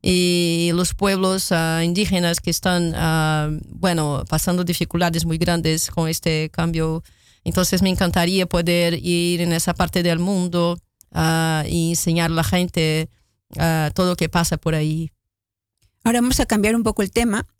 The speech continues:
Speaker 2: En tus andanzas como fotógrafa y adaptándote al paso del tiempo, tienes muchos seguido-, seguidores en las redes sociales, Instagram, Facebook.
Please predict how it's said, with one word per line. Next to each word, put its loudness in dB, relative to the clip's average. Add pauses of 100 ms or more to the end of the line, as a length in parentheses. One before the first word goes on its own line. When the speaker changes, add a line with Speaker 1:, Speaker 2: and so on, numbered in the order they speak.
(120)
Speaker 2:
En 2
tus 0
andanzas 0
como 0
fotógrafa 0 (760)
y 2
adaptándote 0
al 0
paso 0
del -2
tiempo, -2 (260)
tienes 0
muchos 0
seguido-, 0
seguidores 0
en 0
las -2
redes -2
sociales, -4
Instagram, 0
Facebook. -2